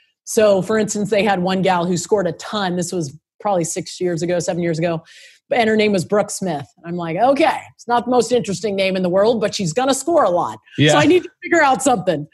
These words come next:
Speaker 1: So one day I just showed up, and she had this little mini hook shot she would do under the basket that was really sweet and would make the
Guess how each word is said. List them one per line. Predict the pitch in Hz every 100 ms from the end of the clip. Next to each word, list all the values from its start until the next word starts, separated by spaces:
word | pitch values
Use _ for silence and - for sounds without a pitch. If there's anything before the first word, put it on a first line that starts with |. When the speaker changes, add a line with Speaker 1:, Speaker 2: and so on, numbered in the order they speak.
| - - _
Speaker 1:
So | - 269 254
one | 233 277
day | 269 269
I | 254
just | 233 247
showed | - 240 220
up, | 214 240 233
and | 190
she | -
had | 262
this | 220 254
little | 269
mini | 233 233 190
hook | 202 233
shot | - 170 139
she | -
would | 180 160
do | 185
under | 175 175
the | 160
basket | 170 165 - 156
that | 156
was | 160 160
really | 180 170 151
sweet | - 170 165
and | 160
would | 156
make | 160 160 -
the | 156 151